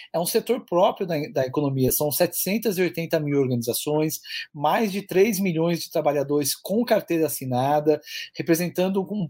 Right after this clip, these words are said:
um, um percentual considerável do produto interno bruto brasileiro. E, e nós temos que nos reconhecer como um setor econômico,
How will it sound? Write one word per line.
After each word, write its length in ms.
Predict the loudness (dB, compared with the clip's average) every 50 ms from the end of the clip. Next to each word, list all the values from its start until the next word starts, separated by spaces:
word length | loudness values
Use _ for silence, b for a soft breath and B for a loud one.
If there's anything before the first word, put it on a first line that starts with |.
| -4
um, 460 | -2 0 0 0 0 0 0 -2 -2 0
um 40 | 2
percentual 560 | 2 2 2 0 -2 0 4 4 4 4 2
considerável 840 | -2 -2 0 0 0 0 -2 0 2 2 4 4 2 2 0 0 -2 -2
do 120 | -2 -4
produto 440 | -2 -2 -2 0 0 0 0 0 -2
interno 280 | -2 0 0 0 0
bruto 400 | -2 -2 0 2 2 2 2 0
brasileiro. 560 | -2 -2 -2 -2 -2 -2 0 2 2 2 2 2 B B B B B B B
E, 320 | -2 0 0 0 2 2
e 180 | 2 2 2 -2
nós 220 | -2 -2 -2 0
temos 320 | 0 0 0 2 0 -2 0
que 160 | 0 0 0
nos 200 | 0 0 -2 -2
reconhecer 680 | -2 -2 -2 -2 0 0 0 0 0 0 0 0 0 0
como 200 | -2 -4 -2 -2
um 40 | -2
setor 380 | 0 -2 -2 0 2 2 2
econômico, 640 | 2 0 -2 -4 0 0 2 2 0 -2 -4 -8 -12